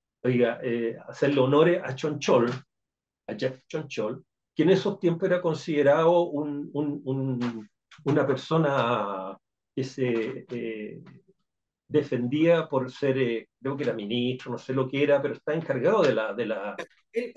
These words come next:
Speaker 2: fue, sí.
Speaker 1: de la, de la reforma agraria.
Speaker 2: Sí, fue.
Speaker 1: Entonces, eh, ese era quien llevaba la batuta de todo esto, con abuso y con toma y con cuestiones, de más de tres mil setecientos fundos, terrenos,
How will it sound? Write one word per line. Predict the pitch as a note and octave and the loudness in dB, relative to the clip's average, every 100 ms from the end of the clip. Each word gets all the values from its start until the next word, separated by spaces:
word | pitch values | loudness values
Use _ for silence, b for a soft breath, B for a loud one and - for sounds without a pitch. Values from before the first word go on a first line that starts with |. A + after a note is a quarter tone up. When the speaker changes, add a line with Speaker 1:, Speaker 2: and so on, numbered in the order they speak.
| - - | -20 -4
Speaker 2:
fue, | B3 G#3+ - | -2 -2 -8
sí. | - A3+ - _ _ _ _ _ _ _ | -8 -8 -8 _ _ _ _ _ _ _
Speaker 1:
de | C#3 | 0
la, | C3 C3 C3 | 2 4 2
de | B2+ | 2
la | B2+ C3 A#2+ | 0 0 -2
reforma | C3 D3+ D3 C#3+ | -4 -2 -2 -2
agraria. | E3+ G3+ - E2 _ _ | -2 -2 -4 -12 _ _
Speaker 2:
Sí, | - - | -14 -12
fue. | - G3 | 0 0
Speaker 1:
Entonces, | F#3+ G#3+ E3+ | 0 -8 -8
eh, | D#3+ E3+ - - | -6 -6 -8 2
ese | G3 - B3 F#3 | 2 2 -4 2
era | G3 A#3+ B3 B3 | 6 6 4 0
quien | - A3 G#3 | -2 0 2
llevaba | A3 G#3 G#3+ A#3+ A#3 | 0 2 2 0 -2
la | A3 | 0
batuta | F#3+ F3+ A#3 B3 A3 | 0 0 -2 -2 -4
de | G#3 | -2
todo | G#3+ C4 | 0 0
esto, | - - - G#2+ - _ _ - | -2 -8 -8 -8 -10 _ _ 0
con | D#3 D#3+ E3+ | 2 2 -2
abuso | C3+ C3+ F3 A#3+ - - | -2 0 2 2 2 -6
y | C#3 | -6
con | C#3+ C3 C3 - | -4 -4 -6 -4
toma | G3 G3 D#3 D3 | -2 0 0 -2
y | C3 | -2
con | C#3 C#3 B2+ | -4 -4 -4
cuestiones, | A#2+ - - G#3+ D3+ B B _ _ | -8 -8 -2 0 0 B B _ _
de | B2+ B2+ | 0 2
más | D3+ E3+ | 4 2
de | C#3 | 0
tres | C3+ B2+ | 0 -2
mil | B2 D#3 F3 D#3 C3+ C3 | 2 2 2 0 -4 -6
setecientos | A#2+ A2 - C#3+ G#3 G#3 - B2 - _ | -6 -4 -4 0 0 -2 -6 -8 -8 _
fundos, | D#3+ F#3+ E3 C3 - | -4 -4 -6 -8 -6
terrenos, | G#2+ B2+ F3+ E3 C3 | -4 -2 -2 0 -2